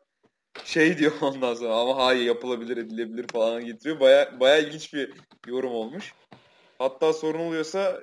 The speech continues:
e, yayınların canlı bile olmasına gerek olmadığı kanaatindeyim. Tekrarın izlenebilir olması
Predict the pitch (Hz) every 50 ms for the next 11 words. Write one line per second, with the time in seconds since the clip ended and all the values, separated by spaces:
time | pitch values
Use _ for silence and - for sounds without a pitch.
0 | - 113 120 120 120 123 123 123 123 131 135 139 143 151 160 151 135 139 131 131
1 | 139 147 143 143 143 143 139 135 131 131 131 - 147 127 139 135 135 135 135 131
2 | 131 123 113 110 107 - 113 107 104 104 101 _ - 113 120 135 143 135 - 131
3 | 113 - - 131 135 139 131 117 113 127 127 131 123 127 131 135 135 123 120 120
4 | 117 - 147 151 156 151 147